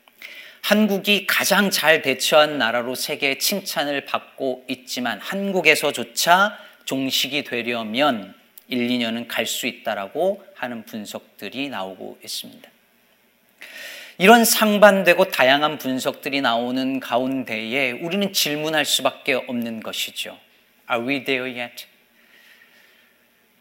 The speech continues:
우리는 정말 조금만 더 가면 되는 것일까요? 아니면 아직도 먼 것일까요? 언제쯤 우리는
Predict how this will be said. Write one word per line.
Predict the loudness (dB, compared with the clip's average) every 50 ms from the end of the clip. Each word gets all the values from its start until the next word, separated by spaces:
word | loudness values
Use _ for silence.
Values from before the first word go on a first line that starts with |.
| _ _ _ _ _ _ _ _ _ _ _ _ _ _ _ _ -10 -10 -10 -2
우리는 | 4 6 6 6 6 4
정말 | 0 0 2 4 2 2 2 2
조금만 | -2 -2 0 4 6 6 6 6
더 | 4 2
가면 | 2 0 -2 -2 -4 -4
되는 | -6 -6 -6 -6 -6
것일까요? | -6 -4 -4 -4 -6 -6 -10 -14 -14 -14 -16 -18 -20 _ _ _ _ _ _ _ _ _ _ _ _ _ _ _ _ _ _ _ _ _ _ _ _ _ _ -20 -20 -20 -20 -8 0
아니면 | 2 6 8 8 8 8
아직도 | 8 4 2 2 0 0 0 0
먼 | 2 0 -2 -2
것일까요? | -2 -2 0 -2 -2 -4 -8 -12 -14 -16 -16 -18 -20 _ _ _ _ _ _ _ _ _ _ _ _ _ -20 -18 -8 -4
언제쯤 | -2 -2 2 4 4 4 4 2 0 0 0 0 -2
우리는 | -2 0 0 0 0 0 -4 -4 -8 -12